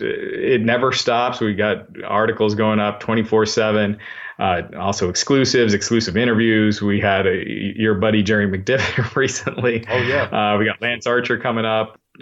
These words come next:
Speaker 1: Just tons of, tons of exclusive interviews and, and cool stories. So keep checking out wrestling inc dot com.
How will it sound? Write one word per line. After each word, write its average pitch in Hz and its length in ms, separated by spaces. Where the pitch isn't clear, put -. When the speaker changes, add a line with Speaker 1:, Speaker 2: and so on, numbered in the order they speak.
Speaker 1:
Just 120 200
tons 190 280
of, 107 260
tons 175 300
of 110 160
exclusive 98 440
interviews 90 480
and, 87 360
and 90 320
cool 101 180
stories. 85 400
So 82 240
keep 135 180
checking 117 220
out 98 140
wrestling 101 300
inc 95 140
dot 76 200
com. - 200